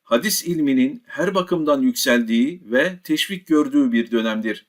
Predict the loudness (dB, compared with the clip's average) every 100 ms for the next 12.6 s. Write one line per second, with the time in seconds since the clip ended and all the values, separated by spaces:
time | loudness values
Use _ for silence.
0 | _ _ _ _ _ _ -2 0 0 4
1 | 4 2 -2 -4 -2 0 2 2 2 2
2 | 0 0 -2 -2 -2 2 4 2 0 0
3 | 0 -2 -2 0 -2 -4 _ _ _ -2
4 | 0 0 -2 -4 0 2 4 2 0 2
5 | 2 2 -2 -2 0 0 -4 -6 -6 -4
6 | -4 0 0 0 0 0 2 2 2 2
7 | 2 2 2 0 -8 -8 -2 0 2 2
8 | 2 0 -2 -2 -2 -6 -8 -12 -10 -10
9 | -8 -10 -14 _ _ _ _ _ _ -8
10 | 0 2 2 0 -4 2 2 2 0 0
11 | 2 2 0 2 0 -4 -6 -2 -2 -2
12 | -2 -4 0 0 0